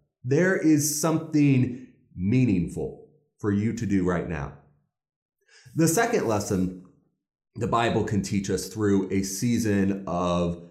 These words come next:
joblessness is where our identity lies, or where it should lie. You know, when this is over, uh, when we're allowed to go and, and talk face to face with strangers again, ask them to describe themselves.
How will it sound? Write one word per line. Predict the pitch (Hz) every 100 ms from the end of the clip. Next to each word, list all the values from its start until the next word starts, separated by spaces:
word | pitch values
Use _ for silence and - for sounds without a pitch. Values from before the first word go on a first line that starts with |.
| _
joblessness | 90 104 92 90 85 - 80 - - _ _
is | 143 127
where | 113 160 185 175
our | 127 131
identity | 113 101 95 135 139 117 101 92 90 - -
lies, | 95 87 73 - 98
or |
where | 98 117
it | 101 - -
should | - 131 92
lie. | 78 65 - - _
You | - 120
know, |
when | 135 156
this | 202
is | 151 147
over, | 151 120 113 - - - -
uh, | 101 104
when | 127
we're | 131 139
allowed | 135 127 139
to |
go | 139 135 131
and, | 110
and | 113 104
talk | 139 139
face | - 139 135
to | 123
face | 127 135 131
with | 110
strangers | - 131 123 107 104
again, | 104 117 127
ask | - 180 - -
them | 170 160 143 131 - - - -
to |
describe | 123 104 - 98 87
themselves. | 85 - 71 -